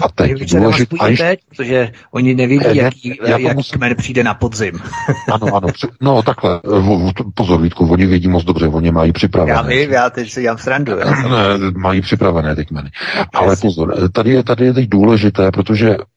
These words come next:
Speaker 1: mnoho lidí jako, eh, si to n-, nedokáže jako nějak pochopit nebo přeložit, nebo to se v tom nějak tak zorientovat a ptají se: "Tak fungujou ty vakcíny, nebo s-,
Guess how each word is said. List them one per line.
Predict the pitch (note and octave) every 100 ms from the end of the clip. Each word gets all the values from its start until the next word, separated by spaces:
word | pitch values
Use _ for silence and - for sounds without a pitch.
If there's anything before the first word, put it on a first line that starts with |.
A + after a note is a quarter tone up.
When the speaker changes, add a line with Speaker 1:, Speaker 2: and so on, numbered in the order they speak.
| _ _ _
Speaker 1:
mnoho | A#2+ A#2+ A#2+ A#2+ C#3 C#3
lidí | A#2+ G#2 A#2
jako, | A2 - A2+ F#2 G2
eh, | G2+ F#2+ - A2+
si | - C#3
to | G2
n-, | F2+ G2+ G2
nedokáže | F#2 F2+ C3+ B2 G#2 G2 G2
jako | F#2 G2+
nějak | F2+ F2 E2+
pochopit | - - F#2+ F2+ E2
nebo | E2 E2
přeložit, | - A2+ G#2 F#2+ F#2 F2+ F2
nebo | E2 D#2 D#2+
to | - G2+ G2
se | F2 F#2+
v |
tom | F#2 F2+
nějak | F2+ F2 F2
tak | E2+
zorientovat | F2 E2 E2+ F2+ F2+ F2 F2+ F2 F2+ - - - - A2
a | - -
ptají | - E2 E2
se: | - E2
"Tak | E2+ - -
fungujou | - G#2+ A#2 B2 D#3 D3+
ty | D3+
vakcíny, | D3 D3+ - - D3 C#3 C#3+ - -
nebo | A2 G2
s-, | -